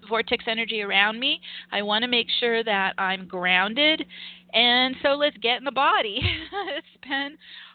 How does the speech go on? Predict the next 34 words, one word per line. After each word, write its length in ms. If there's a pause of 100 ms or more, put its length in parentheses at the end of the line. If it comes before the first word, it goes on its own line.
(140)
quite 520
a 120
day 340
already, 500 (120)
so 260
lots 300
of 100
energy 640
pulsing. 520
So 80
let's 260 (140)
focus 320 (140)
first. 320
Just 160
kind 160
of 60
take 140
a 100 (340)
couple 240 (160)
slow, 380
deep 360
breaths, 400 (840)
moving 460
more 160
into 680
the 100
body, 640
focusing 460
into 400
the 100
heart 480 (100)
and 160
the 100
lungs 580